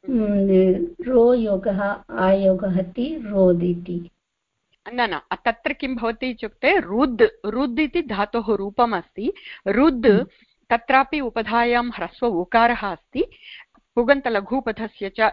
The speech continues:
Speaker 2: इति सूत्रेण रुद् रोद् भवति, किन्तु
Speaker 1: रोद्।
Speaker 2: तत्र मध्ये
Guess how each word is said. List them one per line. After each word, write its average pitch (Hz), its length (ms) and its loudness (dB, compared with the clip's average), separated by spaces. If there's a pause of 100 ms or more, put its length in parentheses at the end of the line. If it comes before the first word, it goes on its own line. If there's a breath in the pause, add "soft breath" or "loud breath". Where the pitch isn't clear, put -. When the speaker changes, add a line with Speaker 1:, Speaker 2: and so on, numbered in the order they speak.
(140)
Speaker 2:
इति 208 160 -14
सूत्रेण 202 540 -6
रुद् 220 320 0
रोद् 208 440 4
भवति, 196 500 -6 (320 soft breath)
किन्तु 294 340 -2
Speaker 1:
रोद्। 196 220 0
Speaker 2:
तत्र - 220 -4
मध्ये 202 440 -2